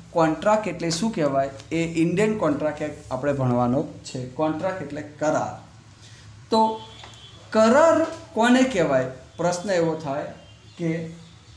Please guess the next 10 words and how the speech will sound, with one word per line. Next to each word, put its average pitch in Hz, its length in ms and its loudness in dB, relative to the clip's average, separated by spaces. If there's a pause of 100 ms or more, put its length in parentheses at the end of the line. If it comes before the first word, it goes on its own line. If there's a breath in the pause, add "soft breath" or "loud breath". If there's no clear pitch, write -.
(140)
કરાર 196 440 2
એટલે 147 420 -4 (120)
શું? - 340 -6 (1300)
તમને 170 280 2
આવો 170 180 2
પ્રશ્ન 151 320 -4
થાય 131 220 -4
કે 156 160 -8
what 135 440 -6
is 196 180 -4